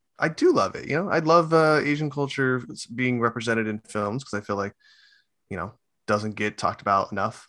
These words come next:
Um, it was tough though. It was either gonna be Shang-Chi or it was gonna be the original Black Panther. So, um, but again, both of them rooted in the Bay Area. Um, I just picked Shang-Chi just because I, it's more relevant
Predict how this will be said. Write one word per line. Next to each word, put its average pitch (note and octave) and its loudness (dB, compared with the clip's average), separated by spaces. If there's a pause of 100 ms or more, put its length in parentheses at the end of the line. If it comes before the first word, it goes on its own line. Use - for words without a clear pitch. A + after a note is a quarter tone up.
Um, G2 -4 (440)
it D3 4
was F#3 6
tough F3 4
though. G#2+ 2
It C3+ 2
was C#3 0
either E3 2
gonna E3 0
be C#3+ -2
Shang-Chi A#2 -4
or A2+ -2
it - -2
was A2 -4
gonna A2 -6
be G#2 -6 (180)
the G2+ -6
original G2 -8
Black F2 -6
Panther. - -12
So, F#2+ -4 (400)
um, F#2+ -2
but B2+ 2
again, B2+ 4 (160)
both C3+ 4
of C#3 -4
them C3+ 0
rooted A#2 -4
in A2+ -2
the G#2 -4
Bay G2+ -4
Area. C#3 2 (360)
Um, - -12 (540)
I A2+ 0
just G#2+ -8
picked A2+ -6
Shang-Chi G#2 -6
just F#2+ -12
because F#2+ -8
I, F2+ -6
it's - -18
more B2 4
relevant A#2 0